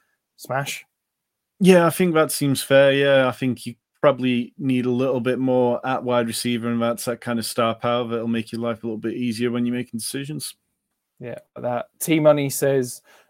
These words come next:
Speaker 1: uh, "Should I trade Josh Jacobs and Chase for Bijan and Waddle, or Bijan and Swift? My ru-, wide receivers are Amon-Ra, Olave, Ridley, Kupp,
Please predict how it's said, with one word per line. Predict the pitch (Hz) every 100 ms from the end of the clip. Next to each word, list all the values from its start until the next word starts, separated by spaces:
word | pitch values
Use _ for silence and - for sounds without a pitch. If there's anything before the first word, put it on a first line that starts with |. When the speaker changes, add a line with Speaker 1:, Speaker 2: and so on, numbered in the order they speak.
| -
Speaker 1:
uh, | 123
"Should | 113 170 160
I |
trade | 151 170 143 143
Josh | 156 151
Jacobs | - 143 131 143 127 127 - -
and | 127 120
Chase | - - 127 110 110 - -
for | - 117
Bijan | - 131 120 123 123
and | 113 113
Waddle, | 117 113 110 110 113 -
or | 113 113 -
Bijan | 120 113 117 113
and | 107
Swift? | - 135 104 - - - _ -
My | 113
ru-, | 113 120 123 127
wide | 123 127
receivers | 147 135 117 110
are | 113 -
Amon-Ra, | 120 127 120 117 113 113 107 _ - _ _ -
Olave, | 120 120 113 113 113
Ridley, | 113 120 113 113 107
Kupp, | - 110 -